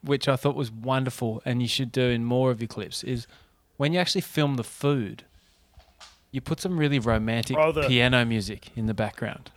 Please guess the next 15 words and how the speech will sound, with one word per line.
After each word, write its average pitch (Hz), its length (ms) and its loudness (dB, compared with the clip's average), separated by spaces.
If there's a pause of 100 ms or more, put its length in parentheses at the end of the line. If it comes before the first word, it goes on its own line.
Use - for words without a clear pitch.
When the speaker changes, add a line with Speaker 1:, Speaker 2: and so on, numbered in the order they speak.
(720)
Speaker 1:
And 156 260 2
Speaker 2:
Oh, 160 120 6
I'm, 156 320 2
I'm, 160 300 -2
I'm, 143 220 -2
that, 156 200 2
that's, 151 280 0
that's 135 240 -2
gonna, 147 140 0
that's 123 200 -4
a 160 60 -6
permanent 131 400 -2
fixture 131 340 -6
now. 123 100 0
Speaker 1:
Yeah. 135 440 2